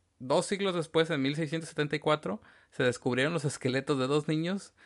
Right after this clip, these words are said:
eh, de lo que parecían ser dos niños, entre los muros mientras se hacían reparaciones <laughs> en una escalera en la torre.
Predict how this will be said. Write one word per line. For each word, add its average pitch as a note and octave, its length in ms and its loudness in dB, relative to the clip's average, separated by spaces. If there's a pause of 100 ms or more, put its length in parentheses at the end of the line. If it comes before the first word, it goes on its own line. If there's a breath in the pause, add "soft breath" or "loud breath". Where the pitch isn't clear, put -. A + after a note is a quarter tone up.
(440 soft breath)
eh, A#2 440 2
de B2+ 80 4
lo B2 80 2
que B2 80 2
parecían C#3 300 4
ser F#3 160 2
dos F3+ 160 0
niños, F3+ 340 -2
entre C3 260 2
los B2 200 2
muros D3+ 600 2
mientras C#3+ 420 0
se C3+ 100 2
hacían B2+ 280 -2
reparaciones B2 760 -2
<laughs> - 180 -4
en D#3 200 -6
una B2 400 -4
escalera A#2+ 460 0
en B2 60 0
la A2 140 -2
torre. A#2+ 320 -4